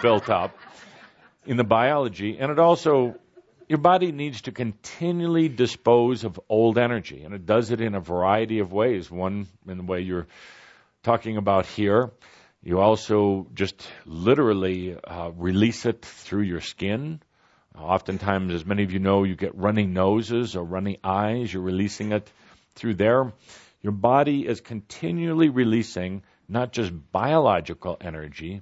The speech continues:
but also psychic and mental energies as well. When your body knows that you are aiding and assisting it by doing this type of, uh, colon therapy,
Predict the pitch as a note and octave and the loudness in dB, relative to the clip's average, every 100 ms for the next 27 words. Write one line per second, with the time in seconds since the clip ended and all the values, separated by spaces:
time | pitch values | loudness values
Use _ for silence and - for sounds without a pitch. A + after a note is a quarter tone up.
0 | - F2 F#2 G2 G2 - F#2+ F#2+ - - | -6 -2 2 2 0 -2 -2 -2 -6 -16
1 | - - F2+ - G#2 - G2 F2+ E2+ F2+ | -10 -4 -4 -4 -8 -6 -10 -8 -6 -8
2 | - F2 F#2 F2+ F2 F2+ D#2+ E2 F2 A#2+ | -8 -12 -10 -10 -10 -10 -12 -12 -4 -2
3 | G2 - _ _ - - _ _ _ _ | -2 -6 _ _ -20 -20 _ _ _ _
4 | - - - _ _ _ G#2 B2+ B2+ B2+ | -20 -20 -20 _ _ _ -2 2 2 0
5 | B2 - _ _ - A#2 G#2 C3 C3+ C3 | -6 -12 _ _ -4 -2 2 4 2 0
6 | A#2+ B2+ B2+ A#2+ G2 G#2 F#2+ A2 G2+ G2 | 2 4 4 2 2 0 0 -4 0 2
7 | G2 F#2 F2+ - _ _ G#2 A2+ C3 C3+ | 2 0 -2 -6 _ _ 0 2 2 0
8 | C3 B2+ G2+ F2 - A#2+ - C3+ D#3+ D#3+ | -2 -4 -4 -4 -4 -6 -4 -4 -4 -6
9 | - D2 D#2+ F2+ F2 G2 G#2 G#2 F#2 - | -10 -12 -4 -4 -2 -2 0 -2 -4 -4
10 | G2 F#2 F#2+ F#2 - - - _ - - | -2 -2 0 -2 -4 -16 -20 _ -20 -18
11 | - - G2+ G2+ G2+ - F2 G2 G#2 - | -10 -2 -2 0 -4 -4 -2 -2 -4 -6
12 | C#3+ | -6